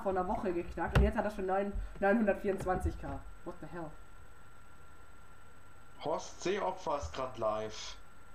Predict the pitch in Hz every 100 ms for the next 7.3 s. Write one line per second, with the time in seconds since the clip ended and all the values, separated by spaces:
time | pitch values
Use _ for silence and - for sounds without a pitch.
0 | - - - - - - - 220 214 147
1 | 135 - - - - - - - - 160
2 | 175 202 196 180 175 165 165 - - 175
3 | 196 220 - - - - - - - -
4 | 190 208 214 - - - 151 160 151 165
5 | 165 - - - 160 165 160 160 156 151
6 | 131 131 180 165 131 120 - 120 107 107
7 | - -